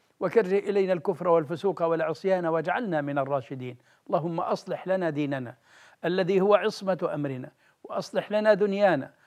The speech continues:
التي فيها معاشنا، وأصلح لنا، لنا آخرتنا التي إليها معادنا، واجعل الحياة زيادة لنا في كل خير، واجعل الموت راحة لنا من كل شر.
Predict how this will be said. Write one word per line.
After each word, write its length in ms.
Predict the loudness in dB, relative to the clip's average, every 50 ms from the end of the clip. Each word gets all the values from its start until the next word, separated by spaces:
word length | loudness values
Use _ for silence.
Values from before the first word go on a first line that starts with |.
| _ _ -8 -4
التي 320 | 0 0 0 0 0 -2
فيها 340 | -2 -2 -2 0 0 0 0
معاشنا، 600 | 2 0 2 4 4 2 2 0 -4 -8 -8 -10 -16 _ _ _ _ _
وأصلح 460 | -6 -4 -4 -4 -4 -4 -4 -2 0 2
لنا، 320 | 2 2 2 0 -2 -2 0
لنا 540 | 2 4 4 6 6 4 4 4 4 2 2
آخرتنا 600 | 2 2 2 2 2 4 4 4 4 2 0 -6 _ _ _ _ _ _ -4
التي 420 | 0 2 2 2 2 0 -6 -4 -4
إليها 400 | -2 -2 -2 0 0 0 0 0
معادنا، 800 | 0 -2 -2 0 0 0 0 0 0 -2 -4 -10 -10 -12 -16 -20 _ _ -20 _ _ 0
واجعل 360 | 2 2 4 4 4 4 4
الحياة 600 | 4 2 4 4 4 4 6 6 4 2 2 0 -2
زيادة 800 | -4 -6 -4 -2 2 4 4 6 4 4 2 -2 -4 -4 -6 -8
لنا 440 | -6 0 2 4 4 4 2 -2 -4
في 220 | -4 -4 -6 -4
كل 300 | -2 0 0 2 4 4
خير، 300 | 4 6 6 4 4 2 -4 _ _ _ _ _ _ _
واجعل 520 | 2 4 4 4 2 0 0 0 2 2 2
الموت 520 | 0 0 2 2 2 2 2 0 0 2
راحة 640 | 4 6 8 8 8 8 6 2 -2 -4 -2 -2 -2
لنا 460 | 0 0 2 2 2 4 2 2 0
من 220 | 0 -2 -2 -4 -4
كل 360 | -2 -2 -2 0 0 0 2
شر. 180 | 4 4 4